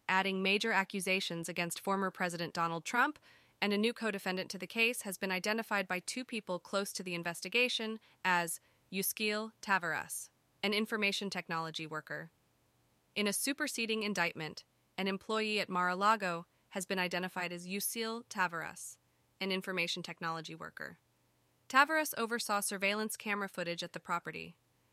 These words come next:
An attorney for Tavares declined to comment, and his involvement relates to odd conversations regarding the footage.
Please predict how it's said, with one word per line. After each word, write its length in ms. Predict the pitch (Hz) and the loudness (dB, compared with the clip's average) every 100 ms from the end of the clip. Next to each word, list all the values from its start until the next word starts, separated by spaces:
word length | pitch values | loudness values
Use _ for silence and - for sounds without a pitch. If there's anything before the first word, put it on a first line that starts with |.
| _ 202 | _ 0
An 80 | |
attorney 380 | 214 - 254 269 | 0 2 2 2
for 140 | 254 220 | 0 -2
Tavares 520 | 226 220 214 214 - | 2 2 2 -2 -4
declined 380 | 190 214 196 196 | -4 0 0 0
to 80 | |
comment, 540 | - 196 190 156 - - _ _ _ | 0 0 2 -2 -8 -16 _ _ _
and 120 | 208 214 | 0 2
his 120 | 214 | 4
involvement 500 | 214 214 226 247 196 | 4 4 4 2 -2
relates 360 | 196 180 - | 0 0 -2
to 140 | - - | -4 2
odd 200 | 185 196 | 2 2
conversations 800 | 208 190 185 190 175 - 165 170 | -2 -4 -4 -4 -4 -4 -8 -6
regarding 380 | 170 170 165 | -4 -2 -4
the 80 | 160 | -8
footage. 560 | - 170 82 170 - | -6 -6 -6 -10 -12